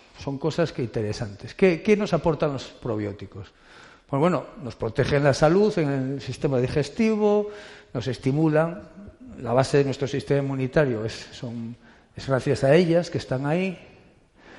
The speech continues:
Pro-, nos protegen de los procesos degenerativos, de enfermedades degenerativas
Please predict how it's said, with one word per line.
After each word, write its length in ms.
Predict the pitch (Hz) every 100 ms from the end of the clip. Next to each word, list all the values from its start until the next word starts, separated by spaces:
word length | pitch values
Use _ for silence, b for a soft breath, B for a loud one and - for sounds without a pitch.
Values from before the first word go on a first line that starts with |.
| B B _
Pro-, 140 | 147
nos 180 | 135 117
protegen 540 | 127 117 143 - 139
de 100 | 135
los 140 | 135 -
procesos 720 | 131 - 127 139 139 - -
degenerativos, 880 | - 127 143 127 127 123 180 170 156
de 120 | 139
enfermedades 1000 | 120 113 131 120 127 127 127 123 113 - B B -
degenerativas 960 | 127 135 127 120 185 165 170 175 -